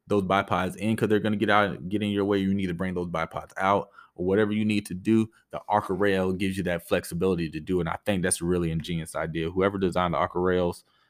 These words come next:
I think you were ahead of the game 'cause I like that. That's the problem on A R fifteen, especially when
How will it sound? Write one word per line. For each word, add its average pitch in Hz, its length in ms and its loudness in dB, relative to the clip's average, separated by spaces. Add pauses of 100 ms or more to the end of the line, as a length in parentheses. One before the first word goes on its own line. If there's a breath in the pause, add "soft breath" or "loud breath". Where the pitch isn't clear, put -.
I - 140 -2
think 185 260 -2 (540)
you 107 160 6
were 98 80 10
ahead 95 220 6
of 87 80 4
the 87 60 0
game 80 320 0 (320 soft breath)
'cause - 120 -2
I 90 80 4
like 87 280 2
that. 78 240 -4 (300 soft breath)
That's - 180 4
the 123 80 6
problem 107 600 6 (340)
on 104 140 6
A 104 140 6
R 107 120 8
fifteen, 110 420 2
especially 113 440 2
when 95 420 0